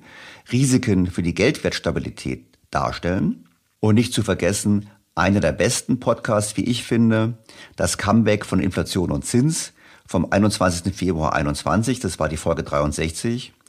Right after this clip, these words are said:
wo ich mit Charles Goodhart über sein Buch gesprochen habe, wo er gezeigt hat, dass eben die demografische Entwicklung ein wichtiger Treiber sein könnte für die Inflation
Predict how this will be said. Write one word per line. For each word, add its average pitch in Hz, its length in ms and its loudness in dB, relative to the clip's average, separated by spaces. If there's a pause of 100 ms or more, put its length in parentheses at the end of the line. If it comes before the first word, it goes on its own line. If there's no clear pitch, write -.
(280)
wo - 140 -2
ich - 80 0
mit - 100 -2
Charles 78 400 0
Goodhart 101 540 0
über 85 220 -2
sein 73 180 -2
Buch 123 160 -2
gesprochen 78 540 -2
habe, 90 440 0 (460)
wo 92 100 0
er 87 60 4
gezeigt - 560 -2
hat, 104 140 -2
dass 80 120 -2
eben 87 300 0
die 78 100 -4
demografische 85 840 0
Entwicklung 85 580 0 (200)
ein 80 240 -2
wichtiger 101 360 -2
Treiber 82 440 0
sein 71 420 -2 (120)
könnte 101 480 0 (260)
für 101 320 0
die 85 200 -2
Inflation 87 840 0